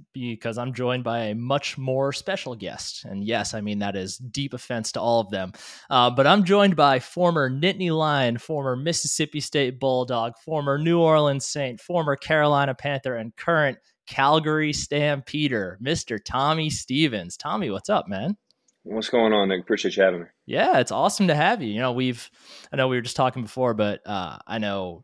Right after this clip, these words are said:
Speaker 1: you know, like, I've followed your career, obviously, all through Penn State. We, we talked even when you were a recruit. I did a couple interviews with you back when I worked at, uh, Black Shoe Diaries over at S B Nation. So, you know, we've been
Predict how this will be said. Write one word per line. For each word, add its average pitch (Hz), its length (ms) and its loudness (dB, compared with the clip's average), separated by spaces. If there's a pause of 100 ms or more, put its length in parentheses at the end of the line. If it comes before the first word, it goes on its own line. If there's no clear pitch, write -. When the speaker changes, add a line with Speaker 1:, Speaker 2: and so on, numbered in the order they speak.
Speaker 1:
you 90 100 -12
know, - 20 -8
like, 78 100 -12 (260)
I've 123 220 2
followed 117 380 2
your 117 80 -12
career, 104 260 -4
obviously, 98 460 -4
all 98 100 0
through 101 160 -4
Penn 101 220 -6
State. 117 300 0
We, 101 320 -6 (100)
we 107 260 -2
talked 104 400 -6
even 104 260 -4
when 113 160 -2
you 113 120 -2
were 101 140 0
a - 20 -2
recruit. 156 520 0
I 123 100 -4
did 120 160 -4
a - 20 -16
couple 127 260 -2
interviews 120 480 0
with 131 180 -4
you 113 120 -4
back 107 260 -2
when 107 80 -6
I 104 80 -4
worked 101 320 -6
at, 95 160 -2
uh, 90 140 -6
Black 104 260 -2
Shoe - 180 -10
Diaries 120 460 2
over 101 220 -4
at 98 40 -4
S 101 160 -2
B 85 140 -16
Nation. 117 420 -6
So, 95 280 -4 (500)
you 113 100 -4
know, 113 100 2
we've 120 200 0
been 113 320 0